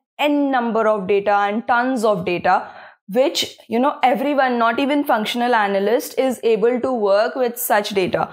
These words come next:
To work in, with such a huge amount of data, we require special data analysts who are termed as S A P M M master data analysts.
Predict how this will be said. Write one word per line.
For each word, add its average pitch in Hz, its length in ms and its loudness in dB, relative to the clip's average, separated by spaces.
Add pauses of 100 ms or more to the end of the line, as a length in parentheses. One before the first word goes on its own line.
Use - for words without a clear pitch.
(460)
To 285 100 0
work 254 640 0
in, 311 300 -2 (240)
with 277 280 2
such 285 440 -2
a 330 100 2
huge 247 480 0
amount 208 420 2
of 214 200 -2
data, 196 420 0 (220)
we 262 280 2
require 214 640 0
special 285 800 -2
data 214 300 0
analysts 196 760 0 (240)
who 294 240 0
are 220 560 0 (200)
termed 277 520 0
as 208 340 0
S 247 220 -2
A 277 80 0
P 285 340 -2
M 208 220 2
M 214 260 0
master 254 600 0
data 208 260 0
analysts. 180 640 0